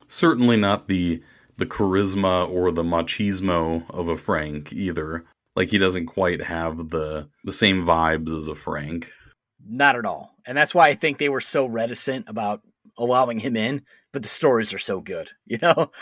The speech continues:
Speaker 2: So he's like, "Come on, give me a chance here." So when they play the different radio stations, you know, Stig says,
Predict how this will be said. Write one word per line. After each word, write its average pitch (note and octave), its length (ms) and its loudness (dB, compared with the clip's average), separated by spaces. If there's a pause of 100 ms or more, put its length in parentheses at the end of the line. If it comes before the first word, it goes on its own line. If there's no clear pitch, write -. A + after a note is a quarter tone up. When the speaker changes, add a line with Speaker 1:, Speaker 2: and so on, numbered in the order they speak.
(180)
Speaker 2:
So D3 100 0
he's C3+ 120 2
like, C3 120 0
"Come - 140 -4
on, F2 220 -6
give D#3 120 0
me D#3+ 140 0
a A#2+ 40 0
chance A2+ 420 -2
here." F2+ 300 -8 (480)
So E3 240 8
when E3+ 200 6
they F#3 280 6
play G#3+ 420 4
the C3 300 4
different C3 340 -4
radio B2+ 240 2
stations, F#2+ 680 -6
you A2+ 80 -10
know, G2+ 60 -6
Stig C3+ 300 -4
says, A#2 420 2